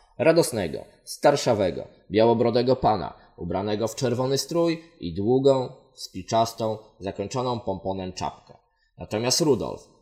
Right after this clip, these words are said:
i jego czerwony nos został wymyślony na potrzeby marketingowe w tysiąc dziewięćset trzydziestym dziewiątym roku przez sieć domów towarowych Montgomery Ward. Z biegiem czasu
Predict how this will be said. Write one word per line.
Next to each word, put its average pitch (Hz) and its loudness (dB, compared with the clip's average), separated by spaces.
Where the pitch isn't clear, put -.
i - -10
jego 92 -2
czerwony 135 0
nos 135 -6
został 139 0
wymyślony 107 -4
na 107 -4
potrzeby 135 0
marketingowe 117 -2
w - -12
tysiąc 104 -8
dziewięćset 135 -2
trzydziestym 110 -6
dziewiątym 101 -6
roku 110 -2
przez - -2
sieć 131 0
domów 107 -2
towarowych 98 -2
Montgomery 110 -2
Ward. 71 -4
Z 80 -20
biegiem 123 2
czasu 117 -2